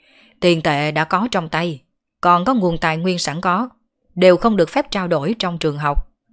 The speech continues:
Bản thân dùng để luyện công thì được, nhưng không thể dùng để trao đổi buôn bán. Ở trường học, cho dù là ăn cơm uống nước hay là tu luyện bí tịch đan dược gì,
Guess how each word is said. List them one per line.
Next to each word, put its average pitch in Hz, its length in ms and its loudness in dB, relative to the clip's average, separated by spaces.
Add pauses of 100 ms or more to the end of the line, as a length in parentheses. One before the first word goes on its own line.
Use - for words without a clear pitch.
(560)
Bản 165 220 2
thân 180 240 -2
dùng 156 280 -2
để 151 120 -4
luyện 151 220 -2
công 170 260 -4
thì 151 140 -4
được, 151 360 -2 (260)
nhưng 175 200 0
không 175 200 -2
thể 147 120 -6
dùng 160 240 0
để 147 100 -4
trao 160 200 -4
đổi 147 180 -6
buôn 175 180 -4
bán. 165 260 -2 (920)
Ở 160 240 -2
trường 165 220 -4
học, 147 320 -4 (380)
cho 240 80 4
dù 190 200 4
là 170 140 2
ăn 185 200 -4
cơm 180 240 0
uống 196 140 0
nước 247 240 6 (240)
hay 220 140 -2
là 185 120 2
tu 202 220 2
luyện 156 320 0
bí 190 140 0
tịch - 180 -6
đan 156 240 -4
dược 143 160 -4
gì, 147 280 0